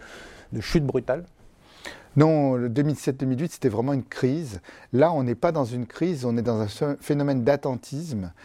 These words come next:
Speaker 2: euh, lié au fait qu'il y a beaucoup d'incertitudes parce que tout change tous les jours. Donc, l'incertitude est mauvaise pour nous parce que nos clients hésitent à investir, mais elle n'a pas vraiment d'incidence sur le moyen long terme parce qu'à un moment ou à un autre, il faut bien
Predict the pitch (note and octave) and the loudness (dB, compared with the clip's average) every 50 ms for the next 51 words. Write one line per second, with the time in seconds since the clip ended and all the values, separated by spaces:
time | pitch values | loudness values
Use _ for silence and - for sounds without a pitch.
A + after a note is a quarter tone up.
0 | - - - - - B2+ A#2+ A2 G#2+ A2 A2+ A#2+ C#3+ D3 C#3 - E3 E3 - - | -20 -20 -20 -6 -2 0 0 2 2 2 2 4 4 4 4 2 0 -2 -2 -2
1 | B2+ G#2+ G#2+ C#3 - F3+ D#3 D3+ C3 A2 - B2 - - - - G2 - - E3 | -2 -2 -2 -4 -2 -2 0 0 0 -2 -2 -6 -8 -8 -10 -16 -12 -8 -6 -6
2 | F3 - _ - A#2 G#2 - - - D3 D3 C#3+ - - - D3 - - - D3 | -6 -6 _ -4 -4 -2 -4 -4 0 0 0 0 -2 -4 -4 -4 -2 -2 -2 -2
3 | C#3 - - - A#2+ G#2 A2+ F#2 F#2+ F2 E2 D#2+ - _ _ - - - - - | -2 -2 -4 -4 -2 -2 -2 -2 -2 -4 -6 -6 -10 _ _ -20 -20 -20 -20 -20
4 | - - - - A#2 B2 A#2 A2 - - - _ - - C#3 A#2+ B2+ C3+ B2 - | -20 -20 -6 0 0 2 2 0 -4 -10 -20 _ -20 -10 -4 0 0 0 2 0
5 | D3 A#2+ - C3+ A#2+ - - C#3+ C3 C3 A2+ B2 C3+ C3 B2 C#3 C#3 C#3 B2+ A2+ | -2 -2 -2 -6 -6 -4 -2 0 2 2 2 2 2 4 4 4 4 2 2 0
6 | - - - - A#2 A#2+ B2 C3 C#3 C#3+ B2+ - - G2 - - - B2 G#2+ A2+ | -6 -8 -4 -2 0 0 2 2 2 2 0 0 -2 -4 -4 -4 -4 -2 -2 -2
7 | G2 - - A#2+ B2+ C3 B2+ A#2+ A#2 G#2 B2 B2 - B2 G#2+ G#2 F#2+ G2+ G2+ - | -4 -4 -2 0 0 2 2 0 0 -2 -2 -4 -2 -2 -2 -2 -2 -4 -6 -6
8 | - - - - C3+ D3 D#3+ E3+ E3 - - - - - - A#2 A#2 A#2+ A#2 A#2 | -10 -8 -4 -2 0 2 2 0 -2 -4 -10 -18 -16 -6 0 2 4 4 4 4
9 | A2+ - C3+ B2+ A2 G#2 B2 B2 C3+ C3+ B2+ B2 A#2 A2+ - A#2 A2 B2+ B2+ - | 2 2 0 0 0 -2 0 2 2 2 2 2 0 -2 -4 -2 -2 -2 -2 -2
10 | - - A#2+ G#2+ G#2+ G#2+ A2 A2 A2+ A2+ G#2+ G#2 G#2 - - D3 D3+ C#3+ A2+ A2+ | -6 -6 -4 -2 -2 0 0 0 0 0 0 -2 -2 0 0 0 0 0 -4 -6
11 | - - - B2 A#2 A#2 A#2 A#2+ A#2+ B2 A#2+ A2+ A2 A2+ B2+ D3 D3 - - G#2 | -6 -4 -2 0 0 0 0 -2 -2 0 0 0 0 0 0 -2 -2 -4 -8 -8
12 | - - G#2 F2+ B2 B2+ C3+ | -4 -4 -2 0 0 0 -2